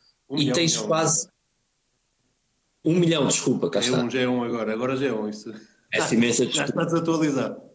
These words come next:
Speaker 2: Está desatualizado, peço desculpa. E tens quase dois, já se calhar já está desatualizado também, dois, mais de dois milhões de fãs nas tuas redes sociais, é isso?
Speaker 1: É, an-, anda por aí, anda por aí.
Speaker 2: Ok.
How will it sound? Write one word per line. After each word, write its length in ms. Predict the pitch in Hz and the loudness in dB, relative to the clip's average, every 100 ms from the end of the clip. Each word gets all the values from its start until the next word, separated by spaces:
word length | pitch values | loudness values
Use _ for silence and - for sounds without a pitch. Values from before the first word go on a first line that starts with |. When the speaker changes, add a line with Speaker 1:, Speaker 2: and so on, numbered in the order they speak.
| _ _ | _ _
Speaker 2:
Está 180 | 127 123 | -4 -2
desatualizado, 540 | 135 135 139 135 107 | 0 2 2 2 2
peço 220 | 135 139 | 0 0
desculpa. 480 | - 131 113 85 - - - - - - | 0 0 0 0 -4 -16 -18 -14 -10 0
E 160 | 147 | 2
tens 240 | 151 165 156 165 - | 2 2 2 0 -2
quase 340 | 165 165 147 131 | 0 0 2 4
dois, 220 | 165 160 139 113 | 4 2 -2 0
já 100 | 113 | 0
se 100 | 107 | 2
calhar 160 | 117 127 | 2 2
já 60 | |
está 140 | 131 143 | 2 2
desatualizado 480 | 131 139 139 143 143 | 2 4 4 4 2
também, 300 | 143 127 110 | 4 4 4
dois, 220 | 143 143 | 4 4
mais 260 | 147 147 143 | 4 2 0
de 60 | |
dois 220 | 147 143 | 2 2
milhões 300 | 143 143 143 | 4 4 4
de 100 | 143 | 0
fãs 240 | - 143 147 | 0 0 2
nas 140 | 143 | 2
tuas 180 | 147 143 | 2 4
redes 220 | 139 143 | 2 2
sociais, 480 | - - 135 104 - _ - | 0 2 2 0 -4 _ 0
é 80 | |
isso? 300 | 98 98 - - | 0 0 -10 -10
Speaker 1:
É, 380 | 139 113 101 95 | -6 -4 -6 -8
an-, 200 | 120 151 156 | -6 -4 -2
anda 120 | 139 | -4
por 180 | 113 95 | -4 -8
aí, 140 | 95 | -8
anda 160 | 101 92 | -8 -10
por 180 | 92 82 | -14 -18
aí. 140 | 80 - _ _ _ - | -20 -20 _ _ _ -10
Speaker 2:
Ok. 320 | 87 90 | -4 -4